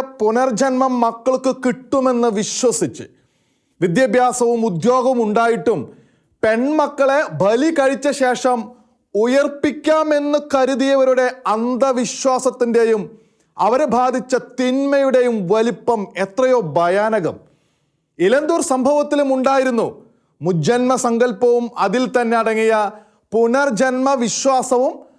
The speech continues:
മന്ത്രവാദ മനസ്സും പൂജയും ആഭിചാരവും എല്ലാം എല്ലാം. അവിടെ മാത്രമല്ല, ഭാരതത്തിൻ്റെ ഏത് കോണിലുമുണ്ട് മന്ത്രവാദത്തിലും ആഭിചാരത്തിലും വിശ്വാസമുള്ളവർ. അവ നടത്തുന്നവരും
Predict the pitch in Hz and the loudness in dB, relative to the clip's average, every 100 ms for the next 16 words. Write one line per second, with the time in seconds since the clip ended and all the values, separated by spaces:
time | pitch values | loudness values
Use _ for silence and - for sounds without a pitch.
0 | _ - 190 240 277 277 285 262 254 247 | _ -6 -2 0 0 2 2 2 0 0
1 | 240 220 233 240 254 262 240 226 220 240 | -2 0 0 0 -2 -2 -4 -4 -2 0
2 | 254 233 240 220 - 196 233 240 233 233 | 0 0 2 0 0 2 2 0 0 0
3 | 226 226 233 226 214 220 240 233 233 214 | 2 0 0 0 0 0 0 0 0 -2
4 | - - _ _ _ _ _ - 151 202 | -4 -12 _ _ _ _ _ -6 -2 0
5 | 254 240 240 262 262 233 165 - _ _ | 2 0 0 -2 0 0 -2 -8 _ _
6 | - 220 220 254 262 247 254 254 247 247 | -4 0 2 2 2 0 -2 -2 0 0
7 | 277 269 - 202 262 294 285 294 - 269 | 0 -4 -4 0 0 0 0 -2 0 2
8 | 277 285 285 254 220 185 117 - _ _ | 2 2 0 0 0 0 -2 -10 _ _
9 | _ - 175 202 214 220 208 202 196 208 | _ -6 -2 0 2 2 2 0 -2 -2
10 | 196 165 - - 160 202 202 180 208 202 | -2 -4 -10 -4 0 0 0 0 0 0
11 | 196 202 202 180 - 151 160 - 233 247 | -2 -2 -2 -6 -12 -8 -6 -2 -2 0
12 | 240 240 220 - - _ _ _ _ _ | 0 2 0 -4 -14 _ _ _ _ _
13 | - 208 294 269 262 269 294 285 285 277 | -2 0 2 2 0 0 -2 0 2 2
14 | 320 | 0